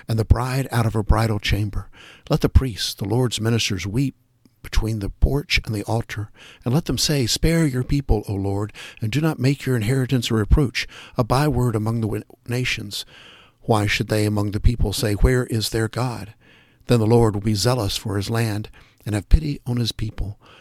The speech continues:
The Lord will answer and say to his people, "Behold, I am going to send you grain, new wine, and oil, and you will be satisfied in full with them, and I will never again make you a reproach among the nations." But I will remove the northern army far from you, and I will drive it into a parched and desolate land,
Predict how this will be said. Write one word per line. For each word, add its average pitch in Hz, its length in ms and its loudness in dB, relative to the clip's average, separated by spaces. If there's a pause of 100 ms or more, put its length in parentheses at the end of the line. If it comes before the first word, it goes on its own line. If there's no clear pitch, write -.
(180)
The 117 80 2
Lord 117 200 4
will 110 140 -4
answer 123 320 2
and 104 120 0
say 123 200 2
to - 160 -2
his 101 100 0
people, 98 340 0
"Behold, 123 500 4 (300)
I 120 80 2
am 127 80 4
going 131 200 2
to 117 80 -4
send 139 240 2
you 120 120 2
grain, 117 500 0
new 135 160 6
wine, 123 320 0
and 107 180 -4
oil, 113 340 2 (240)
and 110 120 -2
you 123 80 2
will 139 80 2
be 123 100 6
satisfied 139 840 2
in 101 160 -4
full 117 380 -2
with - 120 -8
them, 87 180 -2 (360)
and 110 80 0
I 110 120 4
will 101 100 2
never 127 240 2
again 110 380 2
make 110 240 0
you 113 80 2
a 104 80 0
reproach - 500 0
among 98 240 -2
the 98 80 -2
nations." 98 540 -4 (500)
But 98 100 -4
I 104 100 2
will 104 80 4
remove 127 500 2
the 123 80 4
northern 117 420 2
army 113 340 0
far 113 360 0
from 107 260 -6
you, 98 160 -8 (340)
and 117 80 0
I 113 60 4
will 110 80 2
drive 139 340 2
it 147 160 -2
into 120 220 0
a 107 60 0
parched - 500 2
and 95 100 -4
desolate 104 460 -2
land, 101 380 -4